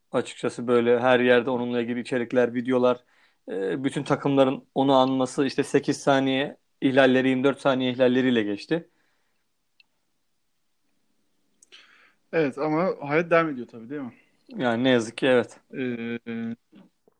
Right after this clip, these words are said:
Speaker 2: Üstad, şimdi <clears throat> sezonun yüzde altmışı bitti. Biz aslında bunu, e, işte Kobe özel bölüm olmasaydı yüzde ellisi geçmişken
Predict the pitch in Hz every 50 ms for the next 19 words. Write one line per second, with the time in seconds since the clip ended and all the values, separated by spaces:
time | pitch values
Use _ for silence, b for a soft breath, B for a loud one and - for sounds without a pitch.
0 | _ _ _ - 123 - - - 214 190 - - - - - 170 - - 180 175
1 | 180 185 208 208 208 - - - - _ _ - 269 277 277 247 196 160 135 -
2 | - - 165 160 175 190 202 214 214 208 - _ _ 160 147 151 160 170 220 208
3 | 196 190 - 180 175 - 214 202 196 196 _ - 165 170 - _ _ _ _ _
4 | _ _ _ _ _ _ _ _ _ _ _ _ _ _ _ _ - - - 139
5 | 131 151 147 143 - - - 165 151 151 156 170 175 175 B B B B B B
6 | B B - 135 135 131 131 127 127 123 123 123 123 - - - - 135 - -
7 | 160 143 143 147 143 135 151 160 151 151 156 156 156 170 180 175 160 139 135 -
8 | 143 151 165 185 175 151 139 151 170 160 156 160 156 151 - 190 180 165 165 151
9 | 151 151 151 - - 170 - - - 143 117